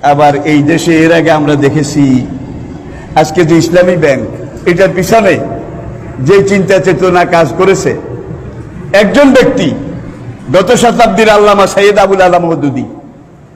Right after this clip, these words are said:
রাহমাহুল্লাহ আলাই, ইসলাম পরিচিতি, ইসলামের অর্থনীতি, ইসলাম আধুনিক অর্থনৈতিক মতবাদ,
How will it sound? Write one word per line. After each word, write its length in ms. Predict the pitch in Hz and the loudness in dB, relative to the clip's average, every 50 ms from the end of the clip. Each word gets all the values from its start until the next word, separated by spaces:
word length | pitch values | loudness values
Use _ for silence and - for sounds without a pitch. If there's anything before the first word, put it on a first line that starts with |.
| - | -4
রাহমাহুল্লাহ 680 | - 185 180 190 208 208 196 185 185 180 165 165 156 147 | 0 2 2 2 2 2 2 2 2 2 2 2 2 2
আলাই, 200 | 139 135 127 117 - - - - - - - - - - - - - - - - - - - - - - | 2 0 -2 -4 -4 -8 -12 -16 -18 -20 -20 -20 -20 -20 -20 -20 -20 -20 -20 -20 -20 -20 -20 -20 -10 -4
ইসলাম 340 | 208 196 - - - 214 208 - | -2 -2 -2 2 2 2 2 4
পরিচিতি, 520 | 208 202 196 190 - - 165 123 - 120 104 - - - - - - - - - - - - 185 | 2 2 2 2 0 -2 -4 -4 -6 -8 -8 -8 -12 -14 -18 -18 -18 -20 -20 -18 -18 -12 -6 -4
ইসলামের 420 | 175 - - 214 214 226 233 214 | -4 -2 2 2 2 4 4 4
অর্থনীতি, 580 | 208 196 - - 226 208 202 180 - - 127 117 - - - - - - - - - - - - - - | 4 2 2 0 0 0 0 0 0 -2 -2 -2 -2 -6 -10 -14 -14 -14 -14 -14 -14 -14 -14 -14 -8 -4
ইসলাম 360 | 190 180 175 - 220 220 226 233 | -2 -2 0 2 2 4 6 6
আধুনিক 520 | 233 220 208 185 214 226 220 254 262 254 - - - - - - - - - | 6 4 4 4 4 4 4 4 2 2 0 -4 -10 -12 -12 -14 -10 -4 0
অর্থনৈতিক 600 | 180 185 - - 233 233 233 226 - 233 233 190 180 | 0 0 2 2 2 4 4 2 2 0 -2 0 0
মতবাদ, 440 | 208 202 - 233 220 208 190 151 | 0 0 2 2 2 4 4 2